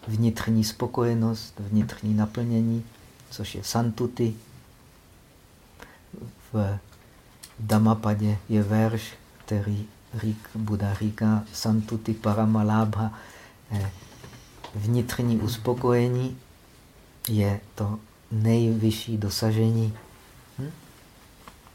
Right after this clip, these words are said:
Čili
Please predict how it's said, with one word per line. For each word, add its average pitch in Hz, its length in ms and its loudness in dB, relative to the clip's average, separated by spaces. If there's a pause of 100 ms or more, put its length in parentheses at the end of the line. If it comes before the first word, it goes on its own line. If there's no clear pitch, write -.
(2500)
Čili 101 340 -2